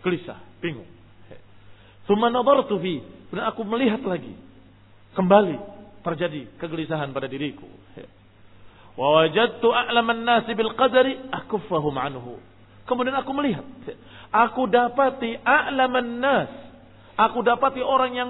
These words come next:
paling mengerti tentang takdir, justru orang yang paling jarang bicara tentang takdir. "Wa ajhalun nas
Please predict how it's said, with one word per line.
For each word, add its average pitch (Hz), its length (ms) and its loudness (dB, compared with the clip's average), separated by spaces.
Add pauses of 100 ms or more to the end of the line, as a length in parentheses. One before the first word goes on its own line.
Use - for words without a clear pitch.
paling 277 400 2
mengerti 285 480 0
tentang 220 320 -2
takdir, 285 480 0 (720)
justru 156 320 -6
orang 156 400 -2
yang 151 320 -8
paling 196 640 -6
jarang 151 480 -4
bicara 135 320 -8
tentang 113 320 -10
takdir. 95 320 -12 (2500)
"Wa 156 240 6
ajhalun 226 400 4
nas 262 360 4